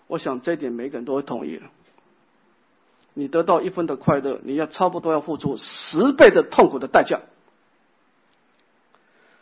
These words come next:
但是我们为什么对娑婆世界印象还是这么好呢？<laughs>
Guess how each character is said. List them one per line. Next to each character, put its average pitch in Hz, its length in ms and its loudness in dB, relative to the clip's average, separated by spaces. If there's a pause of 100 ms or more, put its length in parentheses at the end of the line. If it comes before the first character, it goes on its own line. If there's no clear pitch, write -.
但 349 140 10
是 359 80 6
我 269 180 10
们 302 120 6
为 381 120 8
什 277 100 2
么 277 60 2
对 320 100 2
娑 302 140 0
婆 277 120 2
世 262 100 -6
界 269 120 -4
印 285 120 2
象 240 120 0
还 214 60 -2
是 220 60 -8
这 226 120 -2
么 190 80 -4
好 120 180 -10
呢？ 127 80 -18 (380)
<laughs> - 80 -20